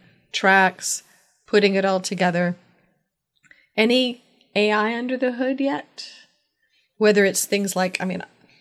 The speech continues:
I tinker with Voicea, which just got bought by WebEx, that's gonna be transcribing all of their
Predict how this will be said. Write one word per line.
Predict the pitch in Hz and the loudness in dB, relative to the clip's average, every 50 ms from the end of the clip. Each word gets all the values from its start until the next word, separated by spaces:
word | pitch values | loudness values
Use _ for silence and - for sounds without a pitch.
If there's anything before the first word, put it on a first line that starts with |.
| _ _ _ - | _ _ _ -4
I | - 208 208 | -2 -2 -2
tinker | 208 - - - 196 196 190 202 190 190 | -2 -4 -6 -6 -6 -6 -4 -4 -4 -2
with | 190 180 175 185 - _ _ _ - | -2 -4 -4 -6 -10 _ _ _ -8
Voicea, | 170 180 190 190 - - 190 180 180 170 165 165 - - - | -4 -4 -4 -4 -4 -4 -4 -2 -2 -2 -4 -6 -8 -12 -12
which | 180 175 175 165 151 - - - - | -8 -6 -6 -6 -6 -6 -8 -8 -6
just | - 143 151 - - | -6 -6 -6 -6 -8
got | 160 151 - | -8 -6 -4
bought | 185 160 143 - | -6 -6 -6 -6
by | 147 151 | -6 -4
WebEx, | 175 202 226 233 226 214 208 208 - - | 2 2 2 4 4 2 0 0 -4 -6
that's | - 185 180 - - | -6 -6 -8 -8 -8
gonna | - 185 165 | -6 -6 -6
be | 165 170 | -6 -8
transcribing | 170 - - 170 165 175 - - - 170 160 165 165 160 | -8 -8 -8 -8 -8 -8 -8 -6 -6 -4 -4 -4 -8 -6
all | - 156 175 170 170 | -6 -4 -4 -4 -4
of | 160 156 165 160 151 151 | -6 -8 -10 -16 -10 -4
their | 180 185 180 175 175 170 151 | -2 0 0 0 -2 -4 -6